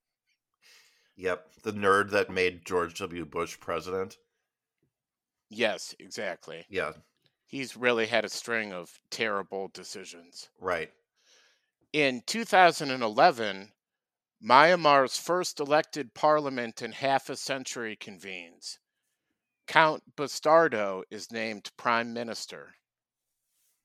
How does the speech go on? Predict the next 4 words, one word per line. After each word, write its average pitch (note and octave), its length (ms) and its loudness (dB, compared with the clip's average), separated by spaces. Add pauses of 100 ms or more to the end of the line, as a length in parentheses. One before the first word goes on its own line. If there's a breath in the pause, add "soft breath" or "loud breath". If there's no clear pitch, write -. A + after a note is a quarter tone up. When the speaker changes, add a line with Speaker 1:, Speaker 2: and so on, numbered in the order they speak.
(120)
Speaker 1:
Of G2+ 140 0
Myanmar? G2+ 680 -4 (440)
Speaker 2:
Yeah. B2 280 4 (520)
Speaker 1:
Nice. F#2+ 420 -4